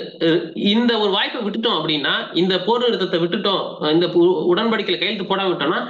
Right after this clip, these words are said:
மிகப்பெரிய அளவுல நமக்கு இது பேக் ஃபயர் ஆகும், நமக்கு இது பிரச்சனையாக மா-, மாறுறதுக்கு வாய்ப்பு இருக்கு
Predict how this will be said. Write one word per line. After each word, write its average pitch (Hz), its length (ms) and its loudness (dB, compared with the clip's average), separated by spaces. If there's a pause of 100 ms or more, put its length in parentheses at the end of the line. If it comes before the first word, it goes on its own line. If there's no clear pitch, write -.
(180)
மிகப்பெரிய 285 380 0
அளவுல 226 300 -2
நமக்கு 214 340 -2
இது 220 120 2
பேக் 175 220 -4
ஃபயர் 180 200 -2
ஆகும், 180 240 0
நமக்கு 202 320 -2
இது 185 120 4
பிரச்சனையாக 185 600 -2
மா-, 190 340 -2
மாறுறதுக்கு 190 440 -4
வாய்ப்பு 170 220 -2
இருக்கு 151 240 0